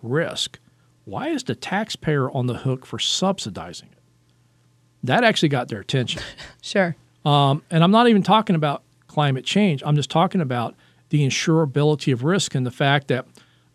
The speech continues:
Speaker 1: most recently, uh, another big bailout, uh, of supplemental funding was approved for Florida, Texas, and Puerto Rico and the Virgin Islands. And I call it a bailout because almost all of those impacts of those storms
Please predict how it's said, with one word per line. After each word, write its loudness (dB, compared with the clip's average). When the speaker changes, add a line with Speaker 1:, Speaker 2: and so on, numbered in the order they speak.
Speaker 1:
most 4
recently, 2
uh, -4
another 2
big -2
bailout, -2
uh, -2
of -4
supplemental 0
funding 0
was -2
approved -2
for -6
Florida, -2
Texas, -6
and -6
Puerto -2
Rico 0
and -2
the -4
Virgin -4
Islands. -4
And 2
I 2
call 6
it 6
a 4
bailout 0
because -2
almost -2
all 0
of 0
those 0
impacts 0
of -2
those 0
storms -2